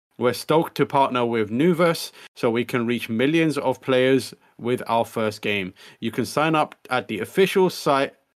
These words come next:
to take part in the limited closed beta on Android ahead of launch." Um, there you have it. Marvel Snap,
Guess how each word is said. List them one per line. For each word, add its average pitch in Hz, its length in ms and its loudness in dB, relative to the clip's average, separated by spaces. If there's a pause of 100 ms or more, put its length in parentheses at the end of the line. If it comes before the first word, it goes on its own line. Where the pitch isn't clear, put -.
(100)
to - 180 -20
take 131 240 -4
part 127 320 2
in 117 140 -4
the 113 100 -4
limited 131 400 -2
closed 127 380 2
beta 117 340 0
on 120 220 0
Android 117 440 -2
ahead 107 200 -4
of 104 120 -2
launch." 139 380 -2 (480)
Um, 110 640 -2
there 117 160 -2
you 117 80 -2
have 147 180 0
it. - 180 -2 (640)
Marvel 127 360 4
Snap, - 360 -2